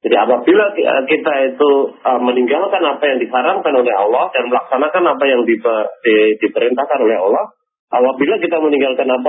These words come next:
yang dilarang oleh Allah dan meni-, melaksanakan apa yang diperintahkan oleh Allah, ya, maka kemudian Umar bin Abdul Aziz mengatakan, "Fama razaqallahu ba'da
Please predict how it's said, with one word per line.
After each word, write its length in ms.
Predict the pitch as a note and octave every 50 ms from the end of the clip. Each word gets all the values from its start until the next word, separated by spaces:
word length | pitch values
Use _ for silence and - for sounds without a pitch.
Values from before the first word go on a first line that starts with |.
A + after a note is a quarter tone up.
| D#3 D#3+
yang 80 | D3 B2+
dilarang 360 | A#2+ A#2 A#2 A#2 A#2+ A#2+ A#2
oleh 160 | A2 G#2+ G#2+
Allah 400 | G2 G2 G2+ G#2 A#2 D#3 G#3+ A3+ A3+
dan 140 | - B2 A#2+
meni-, 300 | A#2 A#2 A#2 A#2+ B2 B2 - G#2+
melaksanakan 680 | A2 A2+ A2+ A2+ A2 - _ B2 B2 D#3+ E3 D#3+ D3 B2
apa 140 | A2+ G#2+ A#2
yang 120 | A2 G#2 G2+
diperintahkan 540 | G2 G2 - A2 G#2 G2+ G2 F#2 - G#2 G2+ G2+
oleh 160 | F#2 F#2+ F2+
Allah, 360 | - E2 E2+ G#2 C3+ D#3+ G3 A#3 B3+ A#3+ _ _ _ _ _ _ _ _ _ _ _ _ _ -
ya, 120 | - A#2 D3+ E3 C3+
maka 240 | C3 - F#3 F#3+ -
kemudian 360 | E3+ D#3+ D3+ D3+ E3+ G3+ G#3+ G#3+ - - - _ _ _ -
Umar 160 | C3+ C#3+ C#3+ C3+
bin 140 | B2+ B2+ C3
Abdul 320 | C3 B2+ B2+ B2+ B2+ B2+
Aziz 380 | D3 C3+ C#3 C3 B2+ D3 G#3+ G#3+
mengatakan, 500 | G3 F3+ D#3 D3 C#3+ D3+ D3+ E3 E3+ E3+ - - _ _ - - _ _ _
"Fama 480 | - C3 B2+ C#3 E3+ F#3+ G3 G3 F#3+ F#3
razaqallahu 840 | F3 E3 C#3+ C3 C#3 C3 - C#3 C3+ C3 C3+ D3 D#3+ E3+ E3 C#3+ B2+ D3
ba'da 280 | C3 A#2+ A#2 A2+ B2